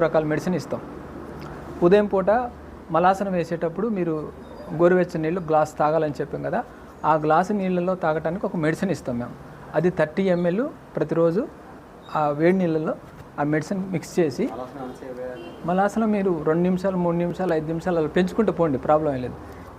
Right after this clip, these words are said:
Speaker 1: మలాసనంలో ఆ లిక్విడ్ ఇస్తాము, ఆ లిక్విడ్ కలిపి తాగాలి. మీరు ఫ్రూట్స్ తినే ముందు, లే-, తినే ముందు ఒక ఐదు నిమిషాల ముందు డ్రాప్స్ ఇస్తాం, చుక్కల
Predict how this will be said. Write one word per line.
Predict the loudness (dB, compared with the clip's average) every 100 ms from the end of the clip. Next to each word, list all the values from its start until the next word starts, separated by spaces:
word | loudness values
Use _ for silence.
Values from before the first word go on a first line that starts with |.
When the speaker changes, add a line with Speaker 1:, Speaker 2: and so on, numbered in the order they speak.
| 2
Speaker 1:
మలాసనంలో | 4 4 0 0 0 0 2
ఆ | 4 2
లిక్విడ్ | 0 0 -2
ఇస్తాము, | -2 -4 -4 -2
ఆ |
లిక్విడ్ | -2 -2 -4 -2 0
కలిపి | -2 -2
తాగాలి. | -2 -2 -6 -10 -18 -20 -20 -20 -20 -20 -16 0
మీరు | 2 2
ఫ్రూట్స్ | 2 0 0 -2
తినే | 0 2 2
ముందు, | 0 0 -2 -2
లే-, | -2 -4 -2
తినే | 0 2
ముందు | 2 2
ఒక | 2 2
ఐదు | 2 0
నిమిషాల | -2 -2 -2
ముందు | 0 -2 -2 2
డ్రాప్స్ | 4 4 2
ఇస్తాం, | -6 -4 -4 -4
చుక్కల | -2